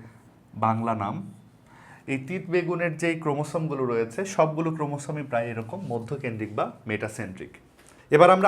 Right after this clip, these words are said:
আলোচনা করব উপমধ্যকেন্দ্রিক বা সাবমেটাসেন্ট্রিক ক্রোমোসোম সম্পর্কে। আমাদের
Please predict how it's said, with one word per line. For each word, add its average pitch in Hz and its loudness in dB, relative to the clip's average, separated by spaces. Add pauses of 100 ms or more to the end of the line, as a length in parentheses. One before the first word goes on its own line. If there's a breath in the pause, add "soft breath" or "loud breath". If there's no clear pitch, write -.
আলোচনা 175 0
করব 151 6 (400)
উপমধ্যকেন্দ্রিক 185 2
বা 156 4 (140)
সাবমেটাসেন্ট্রিক 151 0
ক্রোমোসোম 135 2 (100)
সম্পর্কে। 107 -6 (1080 loud breath)
আমাদের 123 -2